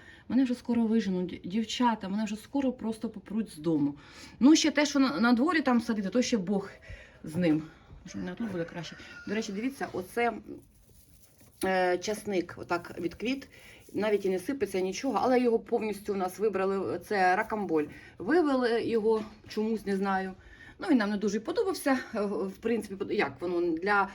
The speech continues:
так свіжим з'їсти не годиться, м, а в консервацію, он дивіться, як, як, як, як гарно.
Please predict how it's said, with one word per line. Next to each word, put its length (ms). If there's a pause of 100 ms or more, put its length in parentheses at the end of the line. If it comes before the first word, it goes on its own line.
(220)
так 160
свіжим 420
з'їсти 340
не 120
годиться, 520 (360)
м, 240
а 320
в 100
консервацію, 800 (420)
он 140
дивіться, 260
як, 180
як, 180
як, 160 (180)
як 220
гарно. 400